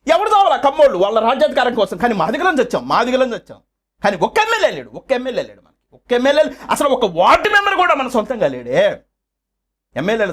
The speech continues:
సంగతి పక్కన పెడదాం, ఎమ్మెల్యేల సంగతి పక్కన, వార్డు మెంబర్ కూడా లేడు. అది ముప్పై ఏండ్లలో జరిగినటువంటి విధ్వంసం ఇది, విధ్వంసం, విధ్వంసం. ఓకే, మాల మహానాడు, మాల మహానాడు వర్గీకరణకు వ్యతిరేకంగా మీటింగ్ పెడితే చంద్రబాబు నాయుడు గారు గుర్రాలతో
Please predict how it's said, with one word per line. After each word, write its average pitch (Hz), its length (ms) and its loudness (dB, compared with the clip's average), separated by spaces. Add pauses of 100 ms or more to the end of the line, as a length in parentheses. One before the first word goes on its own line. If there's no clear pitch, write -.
సంగతి 135 260 -16
పక్కన - 240 -20
పెడదాం, - 200 -20 (840)
ఎమ్మెల్యేల 147 440 -6
సంగతి 107 220 -20
పక్కన, - 200 -20 (300)
వార్డు 139 380 -6
మెంబర్ 104 280 -20
కూడా - 220 -20
లేడు. - 140 -20 (600)
అది 185 140 -10 (120)
ముప్పై 113 280 -16 (160)
ఏండ్లలో 202 300 -2 (140)
జరిగినటువంటి 147 600 -14
విధ్వంసం 170 680 -6
ఇది, - 100 -20 (100)
విధ్వంసం, 120 520 -8 (120)
విధ్వంసం. 110 500 -18 (420)
ఓకే, - 160 -20 (600)
మాల 117 180 -4 (100)
మహానాడు, - 280 -20 (580)
మాల 285 220 2 (100)
మహానాడు 277 400 4 (120)
వర్గీకరణకు 269 680 -2
వ్యతిరేకంగా 240 520 0
మీటింగ్ 247 300 -6
పెడితే 143 220 -4 (360)
చంద్రబాబు 262 420 2
నాయుడు 160 200 0
గారు 214 100 -4 (140)
గుర్రాలతో 233 440 -4